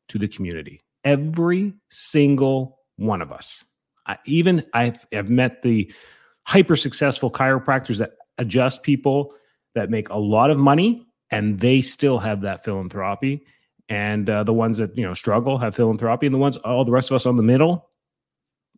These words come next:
uh, have philanthropy. So we all are philanthropic, eh, for people. I th-, you have to be to, to want to adjust them,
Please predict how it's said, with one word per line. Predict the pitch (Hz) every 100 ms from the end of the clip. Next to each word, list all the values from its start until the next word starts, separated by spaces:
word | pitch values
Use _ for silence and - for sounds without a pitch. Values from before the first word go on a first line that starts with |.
| _
uh, | 110 110 110 113
have | 123 120 -
philanthropy. | 131 127 - 208 -
So | - 135
we | 123 131 -
all | 127 160 190 202 - _ _ _
are | 120 117 120 117 - _ _ -
philanthropic, | 107 98 - 196 196 90 - - _ -
eh, | 113 _
for | 107
people. | - 151 - 90 92
I | 101
th-, | 98 -
you | 123 123
have | 139 139
to | -
be | 82 80
to, | - 104
to | - 113
want | 101 107 107
to |
adjust | 92 85 135 131 -
them, | 123 117